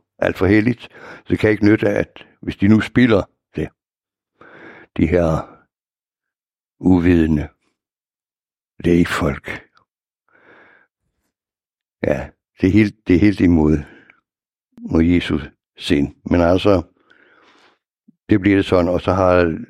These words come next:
det, jeg mener, det bliver ophævet her i, øh, i nitten hundrede tresserne, der er, er der en, en, en kirkeråd, eller koncilium, hvad man kalder det,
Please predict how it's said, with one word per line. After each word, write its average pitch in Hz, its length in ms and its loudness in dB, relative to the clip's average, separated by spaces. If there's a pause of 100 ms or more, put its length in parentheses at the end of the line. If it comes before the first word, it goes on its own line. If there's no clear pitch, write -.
(280)
det, 87 340 0
jeg 90 100 0
mener, 87 200 2
det 78 100 -2
bliver 87 140 0
ophævet 92 640 2 (680)
her 87 220 0
i, 87 340 -6
øh, 80 400 -2 (480)
i 92 80 -6
nitten 90 280 2
hundrede 87 240 2
tresserne, 120 540 0
der 98 140 2
er, 92 680 0
er 90 40 2
der 87 160 0
en, 87 680 -4 (200)
en, 85 180 -8 (160)
en - 260 -14
kirkeråd, 113 1700 0
eller 80 460 -2 (2000)
koncilium, 98 640 0
hvad 85 100 0
man 90 160 0
kalder 104 320 0
det, 104 220 -2